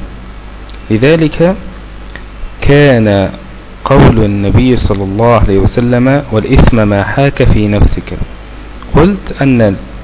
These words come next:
الذي يحس أو يشعر بهذا هو الصالح الذي ينتابه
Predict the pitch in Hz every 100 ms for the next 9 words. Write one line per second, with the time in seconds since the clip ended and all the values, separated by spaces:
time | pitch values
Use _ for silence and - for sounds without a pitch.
0 | - - - 110 139 147 120 95 - -
1 | - - - - - - - - - -
2 | - 104 143 180 - - - - - -
3 | - - - - 117 107 110 147 - 98
4 | 98 - - - - - - - 104 110
5 | 131 151 147 151 156 151 - - 165 107
6 | 98 - - - - - - - - -
7 | 110 135 135 120 110 107 - 143 147 127